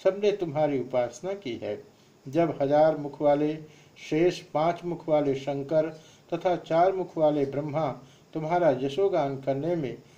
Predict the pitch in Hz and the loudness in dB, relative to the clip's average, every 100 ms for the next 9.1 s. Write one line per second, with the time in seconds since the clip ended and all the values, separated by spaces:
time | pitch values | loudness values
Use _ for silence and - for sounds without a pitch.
0 | _ _ 127 170 180 190 190 156 139 127 | _ _ -4 0 4 2 0 -2 -2 -2
1 | 117 - - _ - 156 160 - 147 170 | -4 -8 -20 _ -2 -2 -2 -4 2 4
2 | 185 160 135 143 156 180 165 139 117 131 | 4 -2 -8 -6 -4 2 4 4 2 -4
3 | - _ - 143 143 127 127 143 139 135 | -18 _ -2 0 0 0 0 0 -2 -6
4 | - - - 139 160 180 139 - - - | -14 -20 -12 -4 -2 0 -2 -6 -10 -8
5 | 160 - 113 120 196 185 139 139 131 - | -6 -6 -6 -6 -4 -2 -2 -6 -10 -10
6 | - 117 107 107 - - _ _ _ _ | -8 -6 -8 -16 -18 -20 _ _ _ _
7 | _ _ _ _ _ _ _ _ _ _ | _ _ _ _ _ _ _ _ _ _
8 | _ _ - - _ - 143 143 147 143 | _ _ -20 -20 _ -2 2 4 4 0
9 | - | -6